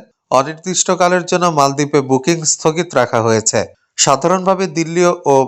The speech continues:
মালের ঘনিষ্ঠ সম্পর্ক রয়েছে, তবে নভেম্বরে প্রেসিডেন্ট মোহাম্মদ মুইজ্জু ক্ষমতায় এসেছেন ভারত হটাও প্রতিশ্রুতি দিয়ে। সম্প্রতি এক্সে মোদীকে নিয়ে অবমাননাকর কয়েকটি পোস্ট করেন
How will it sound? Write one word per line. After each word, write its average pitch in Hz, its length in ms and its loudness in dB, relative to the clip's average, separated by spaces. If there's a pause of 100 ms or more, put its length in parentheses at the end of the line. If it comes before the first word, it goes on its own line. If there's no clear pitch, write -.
(280)
মালের 135 360 2
ঘনিষ্ঠ 156 400 -2
সম্পর্ক 147 500 0
রয়েছে, 113 440 2 (400)
তবে 160 200 2
নভেম্বরে 180 520 0
প্রেসিডেন্ট 160 500 0
মোহাম্মদ 151 460 0
মুইজ্জু 143 600 0 (100)
ক্ষমতায় 160 480 -2
এসেছেন 175 400 -2
ভারত 131 380 0
হটাও 170 280 2
প্রতিশ্রুতি 143 680 -4
দিয়ে। 104 260 2 (280)
সম্প্রতি 180 460 0
এক্সে 185 280 0
মোদীকে 156 420 0
নিয়ে 175 200 2
অবমাননাকর 170 880 0
কয়েকটি 147 360 0
পোস্ট 139 360 0
করেন 123 340 0